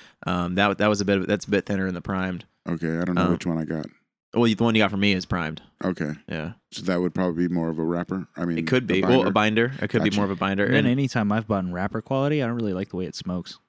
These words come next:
Speaker 1: well,
Speaker 2: Oh,
Speaker 1: like
Speaker 2: yeah?
Speaker 1: the wrapper qu-, well, so, like, I've
Speaker 3: Yeah.
Speaker 1: only gotten the Connecticut Shade wrapper.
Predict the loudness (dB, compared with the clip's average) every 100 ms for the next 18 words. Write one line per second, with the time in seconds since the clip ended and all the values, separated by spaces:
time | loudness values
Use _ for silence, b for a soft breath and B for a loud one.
0 | -8 -2 2 2 0 -4 _ 0 2 4
1 | 4 4 4 2 0 2 2 2 2 2
2 | 2 2 2 2 0 0 -2 2 2 2
3 | -2 0 2 2 2 -2